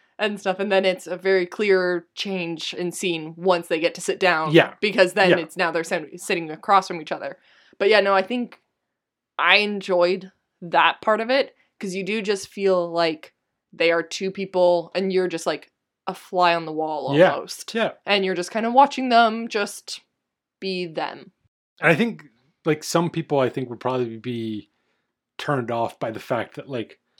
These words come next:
Speaker 2: all three of these movies are quite literally just these two characters talking
Speaker 1: Yeah.
Speaker 2: to each other. Like, there's, there's obviously, there's more characters in the third one, I think. But even that,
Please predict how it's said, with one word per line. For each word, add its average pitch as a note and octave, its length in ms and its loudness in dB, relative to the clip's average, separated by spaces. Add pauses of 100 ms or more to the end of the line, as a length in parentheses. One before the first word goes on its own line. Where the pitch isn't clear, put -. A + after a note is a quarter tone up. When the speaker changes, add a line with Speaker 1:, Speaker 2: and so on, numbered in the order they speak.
(540)
Speaker 2:
all D3+ 240 2
three C3+ 320 -2
of A#2+ 100 -4
these A#2 220 -4
movies G#2 680 -4 (260)
are B2 120 -2
quite C3+ 240 -2
literally B2 280 0
just G#2+ 220 -8
these A#2 220 -8
two A#2 160 -4
characters G#2 680 -8 (380)
talking - 380 -12 (260)
Speaker 1:
Yeah. G#3+ 140 0
Speaker 2:
to B2+ 140 -2
each A#2+ 120 -4
other. B2+ 140 -2 (180)
Like, E3 160 4
there's, E3 200 8
there's F3 260 4
obviously, D#3+ 320 6
there's C#3 200 0
more D#3 400 4
characters C3 440 0
in A2+ 100 -6
the - 60 -10
third B2 320 -2
one, G#2 120 -8
I G2 60 -4
think. G2+ 400 -8 (560)
But - 80 0
even C#3+ 300 2
that, C3+ 280 2